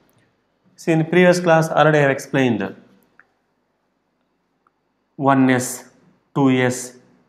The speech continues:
three S, four S. For potassium, valence orbital electronic configuration four S one. So this is fourth period, four S one, four S two. After four S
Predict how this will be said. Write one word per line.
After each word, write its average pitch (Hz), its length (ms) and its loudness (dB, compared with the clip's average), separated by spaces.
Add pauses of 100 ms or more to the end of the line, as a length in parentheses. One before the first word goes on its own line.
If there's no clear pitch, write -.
(160)
three 135 280 2
S, - 280 -4 (400)
four 139 340 2
S. 120 280 -2 (1000)
For 123 180 -2
potassium, 131 840 -4 (420)
valence 135 460 0
orbital 123 380 -2
electronic 120 360 -6
configuration 127 600 -4
four 127 300 0
S 123 220 -2
one. 104 380 -2 (800)
So 151 80 -10
this 156 140 -2
is 165 100 -2
fourth 165 260 -2
period, 170 480 -2
four 127 220 0
S 123 220 -2
one, 107 260 -2 (160)
four 131 240 -2
S 127 140 -2
two. - 360 -4 (560)
After 156 600 0
four 156 400 2
S 147 160 -2